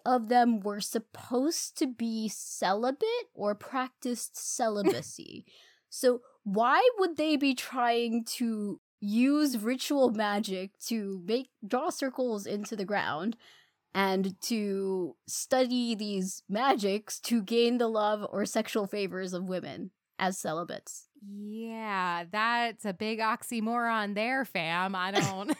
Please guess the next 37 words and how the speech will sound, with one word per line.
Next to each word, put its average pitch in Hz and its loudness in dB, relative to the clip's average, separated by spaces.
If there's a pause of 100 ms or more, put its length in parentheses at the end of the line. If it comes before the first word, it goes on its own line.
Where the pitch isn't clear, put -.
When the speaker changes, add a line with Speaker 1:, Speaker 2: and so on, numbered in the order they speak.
(160)
Speaker 2:
<laughs> - -18
I 233 2
have 285 -2
studied 208 -2
monks 180 -2
a 170 -4
little 160 -4
bit 233 0 (120)
it, 156 -14 (120)
with 185 -8
my 165 -6
history 170 -12
minor. 156 -10
<laughs> 160 -10 (300)
And 208 -4
I 240 0
think 254 -4
that 190 -2
kinda 165 -6
checks - -10
out 160 -6
a 170 -10
little 160 -10
bit 226 -2
because 170 -6
I 170 -4
know 165 -4
at 165 -10
least 170 -8
monks, 170 -6
I 165 -4
know 156 -6
monks 156 -10
aren't 170 -8
exactly 160 -12
priests, - -14
but 165 -8